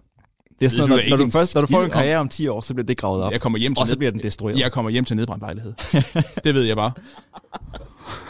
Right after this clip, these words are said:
Speaker 2: Ej, det er ikke noget, man skal lave sjov med, fordi så kommer det til at ske. Faktisk, jeg har sådan et rod i mit køkken, at det vil måske være en fordel. Men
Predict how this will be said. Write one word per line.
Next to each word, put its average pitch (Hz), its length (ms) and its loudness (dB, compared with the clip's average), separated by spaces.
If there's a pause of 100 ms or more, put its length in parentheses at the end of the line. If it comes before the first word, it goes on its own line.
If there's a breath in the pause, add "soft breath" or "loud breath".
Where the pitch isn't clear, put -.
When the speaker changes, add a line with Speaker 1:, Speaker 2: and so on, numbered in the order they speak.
(1040 loud breath)
Speaker 2:
Ej, 117 160 0 (280 soft breath)
det 151 280 4
er 113 80 -4
ikke 123 160 0
noget, 135 160 2
man 110 100 -2
skal 110 120 -6
lave 104 160 -2
sjov 170 220 4
med, 131 180 4
fordi 110 240 -6
så 110 100 -6
kommer 92 160 -4
det 87 100 -6
til 104 80 -4
at 117 60 -4
ske. 98 200 -8 (200 loud breath)
Faktisk, 127 340 0
jeg 113 80 -6
har 120 100 0
sådan 120 180 -2
et 110 180 -2
rod 135 200 2
i 110 60 -4
mit 98 120 -6
køkken, 117 280 -2
at 98 100 -4
det 104 80 2
vil 101 120 2
måske - 280 -2
være 87 100 0
en 95 80 -2
fordel. 98 420 -4
Men - 160 0